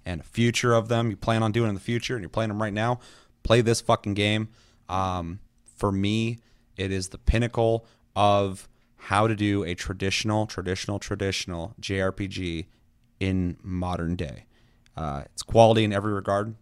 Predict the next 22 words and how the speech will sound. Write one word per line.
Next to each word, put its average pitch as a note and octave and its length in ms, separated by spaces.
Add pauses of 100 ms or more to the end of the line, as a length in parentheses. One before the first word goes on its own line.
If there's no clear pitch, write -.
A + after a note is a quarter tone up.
It D#2+ 100
looks G2+ 240
great. G#2+ 320 (600)
It's - 100
mocapped G#2 480
amazing. G#2 460 (580)
The - 60
story's G#2 320
interesting. G#2 580
The G2 60
weakest A2+ 260
part G#2+ 140
of - 200
the, - 100
the - 60
game F#2+ 220
is E2+ 80
the D#2+ 80
story, E2 340
but - 120
it's - 100
fine. D2+ 280